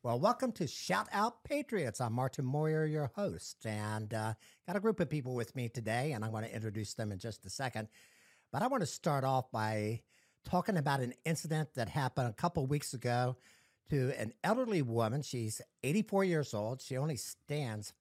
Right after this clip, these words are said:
five feet tall. She's a hundred twenty pounds,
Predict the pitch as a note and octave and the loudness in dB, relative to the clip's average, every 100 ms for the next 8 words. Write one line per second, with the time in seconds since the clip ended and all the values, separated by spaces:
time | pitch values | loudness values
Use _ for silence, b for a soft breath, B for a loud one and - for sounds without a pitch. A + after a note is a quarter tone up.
0 | - C3 C3 B2 - C3 - - - F#2 | -4 0 0 -4 -4 -4 -6 -14 -6 -4
1 | G#2+ - G2+ F#2+ D#3 E3 - - - C3+ | -4 -6 -10 -8 -4 -4 -6 -14 -4 -2
2 | C3 A#2+ - - C#3+ G#2+ F2+ D3 - | 0 -4 -8 -4 -2 -2 -2 -4 -6